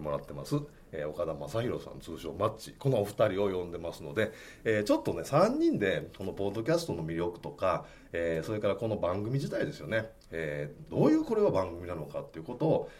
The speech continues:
えー、三人にちょっと話をね、してみたいと思うんですけども、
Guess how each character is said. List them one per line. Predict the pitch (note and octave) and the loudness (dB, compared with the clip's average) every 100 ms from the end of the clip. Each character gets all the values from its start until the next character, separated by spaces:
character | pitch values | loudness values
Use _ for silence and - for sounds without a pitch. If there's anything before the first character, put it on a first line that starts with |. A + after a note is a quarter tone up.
| - | -14
え | D#2 | -10
ー、 | |
三 | - E2 | -4 -4
人 | E2+ C#2+ | -4 -8
に | |
ち | E2 | -8
ょ | |
っ | E2 | -8
と | |
話 | D#2+ D2+ C#2+ - | -8 -8 -8 -8
を | |
ね、 | F2+ F#2+ | -4 -4
し | - | -4
て | D#2 | -6
み | D2 | -6
た | C#2+ | -6
い | |
と | C#2 | -6
思 | D2 C#2+ | -10 -10
う | |
ん | C#2 | -10
で | - | -12
す | |
け | - | -12
ど | E2+ | -2
も、 | A2 - | 0 0